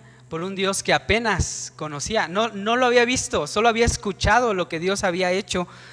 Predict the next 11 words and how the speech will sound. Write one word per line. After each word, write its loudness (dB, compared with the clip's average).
pero 2
estuvo 2
dispuesta. -2
Entonces, -2
hermanos, 0
nuestra 2
fe 2
que -4
tengamos 0
en 0
Dios 0